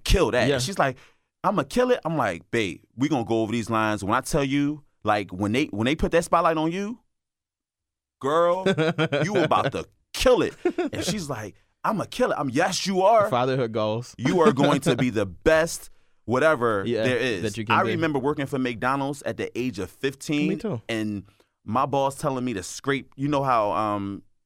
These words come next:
Speaker 1: people, for some reason, I never understood this, but will literally drop their gum out their mouth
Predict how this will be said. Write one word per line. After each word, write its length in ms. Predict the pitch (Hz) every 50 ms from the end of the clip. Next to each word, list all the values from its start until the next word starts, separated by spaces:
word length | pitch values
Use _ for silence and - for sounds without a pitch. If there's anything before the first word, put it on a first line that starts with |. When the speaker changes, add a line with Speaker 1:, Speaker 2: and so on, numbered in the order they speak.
| _
Speaker 1:
people, 340 | - 143 135 120 117 110 101 - - _ _ _ _ _
for 100 | _ -
some 140 | 107 151 147
reason, 160 | 135 107 95
I 40 | 85 92
never 200 | 98 107 95 92 85
understood 380 | 90 85 78 - - 113 92
this, 180 | 78 78 80 -
but 200 | - 85 82 - _ _ _ _ _ _
will 200 | 82 92 104 98
literally 380 | 95 101 117 113 107 101 98 90
drop 300 | 76 90 101 98 98 -
their 120 | 101 95
gum 200 | 87 98 98 101
out 80 | 95 95
their 120 | 101 95 92
mouth 360 | 98 95 98 98 98 -